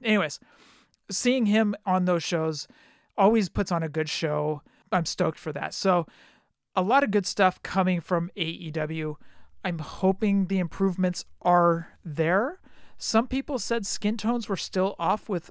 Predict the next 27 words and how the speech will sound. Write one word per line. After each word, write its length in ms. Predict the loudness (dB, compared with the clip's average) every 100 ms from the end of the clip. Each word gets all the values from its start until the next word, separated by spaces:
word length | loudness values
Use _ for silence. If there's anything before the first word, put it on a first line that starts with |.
| -4
Unrivaled 600 | -2 0 0 0 -2 -4
Series 340 | -4 -4 -6
three. 460 | -10 -10 -10 -10 -16 -20 -20 -20 -6
Again, 400 | -6 -2 0 0
we 120 | -2
don't 180 | 0 0
have 220 | 0 0
them 120 | 0 -2
in 120 | -4
hand, 320 | -4 -4 -4
so 160 | -2 -2
we 140 | -2
can't 460 | -8 -4 -4 -4 -12 -18 -20 -20 -10 -6
say 340 | -2 0 -2
for 220 | -2 -6
sure 320 | -6 -4 -2 -2
if 100 | -4
that's 240 | -8 -8
true 260 | -10 -6 -4
or 120 | 0
not, 260 | -2 -2
but 240 | -2 -2 -2 -14 -20 -10
hopefully 400 | 4 4 6 2
they 180 | 2 0
do 180 | -2 -2
get 180 | -2 -2
better. 360 | -6 -8 -12